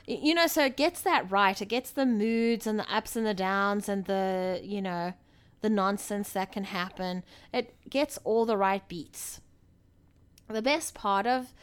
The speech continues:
this film, I thought, was this gorgeous, this lovely contrast of feminine and masculine energies.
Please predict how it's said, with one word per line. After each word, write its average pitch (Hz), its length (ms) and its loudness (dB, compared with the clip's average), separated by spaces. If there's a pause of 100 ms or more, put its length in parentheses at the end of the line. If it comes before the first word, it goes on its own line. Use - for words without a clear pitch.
(340)
this 269 220 0
film, 247 440 0
I 190 220 0
thought, 269 480 -2
was 208 220 -2
this 196 340 -4 (440)
gorgeous, 254 1040 0 (380)
this - 200 -10
lovely 339 320 4
contrast 254 760 2
of 196 120 0
feminine 226 540 0
and 196 100 -2
masculine 196 580 -2
energies. 269 880 -4